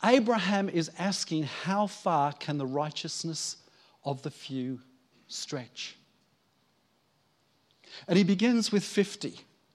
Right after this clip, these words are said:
Can fifty people, and I want you to respond, can fifty peop-, fifty righteous people avert God's judgment?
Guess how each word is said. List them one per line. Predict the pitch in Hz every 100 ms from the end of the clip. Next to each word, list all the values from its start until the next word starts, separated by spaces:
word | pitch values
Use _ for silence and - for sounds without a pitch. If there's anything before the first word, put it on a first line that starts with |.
| _ _ _ _ _ _ - - - -
Can | - 226 254 247
fifty | - 262 - - 226
people, | - 208 196 160 135 139 143
and | 147
I |
want | 170 185
you |
to | 185
respond, | 185 175 - 143 147 -
can | - 196 190
fifty | - 240 208 - 220
peop-, | - 208 190 _ -
fifty | - 233 233 226
righteous | 196 190 190 175
people | - 175 165 131 123 - - - - -
avert | 143 127 131 165 170 165 - - _ _
God's | - 143 143 139 - - _
judgment? | - 135 135 131 110 -